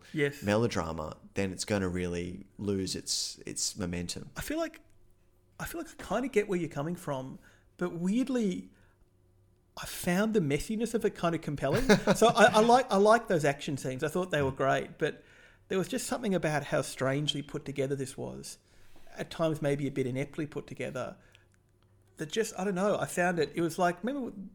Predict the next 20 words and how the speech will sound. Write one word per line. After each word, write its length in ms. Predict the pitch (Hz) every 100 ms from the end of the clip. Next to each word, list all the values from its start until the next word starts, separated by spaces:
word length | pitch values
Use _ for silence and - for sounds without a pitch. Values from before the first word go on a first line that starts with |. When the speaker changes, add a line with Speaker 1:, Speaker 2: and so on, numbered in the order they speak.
| -
Speaker 1:
um, 320 | 139 135 143 - - - _ _ _ _
we 80 | -
saw 200 | - 170
years 360 | 143 139 143 147
ago 200 | 143 131
that 220 | 127 -
Russell 280 | 135 127 -
Crowe 240 | 131 - 135
film, 160 | 147
was 80 | 139
it 80 | 147
The 60 | 135
Next 260 | 143 143
Five 300 | - 131 127
Days 500 | 156 120 147 185 202
or 40 | 190
whatever 220 | 156 147
it's 100 | 156
called? 300 | - 160 185
Speaker 2:
Oh, 220 | 107 110